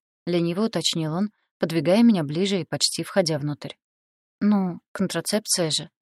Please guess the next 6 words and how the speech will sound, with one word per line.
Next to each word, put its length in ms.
попыталась 540
остановить 500
его 220
и 60
заговорила 480
быстрее, 540